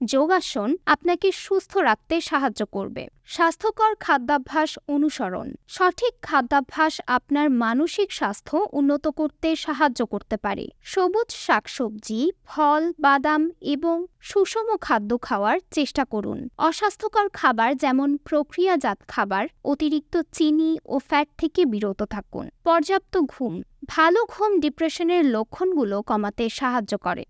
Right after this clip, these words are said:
প্রতিদিন সাত থেকে আট ঘন্টা ভালো ঘুমানোর চেষ্টা করুন। ঘুমের জন্য একটি নির্দিষ্ট সময়সূচি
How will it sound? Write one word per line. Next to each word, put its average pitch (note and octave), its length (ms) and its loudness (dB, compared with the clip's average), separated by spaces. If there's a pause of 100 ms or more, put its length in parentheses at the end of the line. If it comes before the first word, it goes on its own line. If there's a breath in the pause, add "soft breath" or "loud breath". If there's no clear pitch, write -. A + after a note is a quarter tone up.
(120)
প্রতিদিন C4 480 0
সাত D#4+ 340 -2
থেকে E4+ 320 -2
আট C4+ 240 2
ঘন্টা D#4+ 380 2
ভালো D4 340 2
ঘুমানোর D#4+ 500 2
চেষ্টা B3+ 320 -2
করুন। G3 380 -6 (220)
ঘুমের G4 380 2
জন্য G4+ 240 2
একটি C4 300 0
নির্দিষ্ট C4 500 0
সময়সূচি D4+ 840 0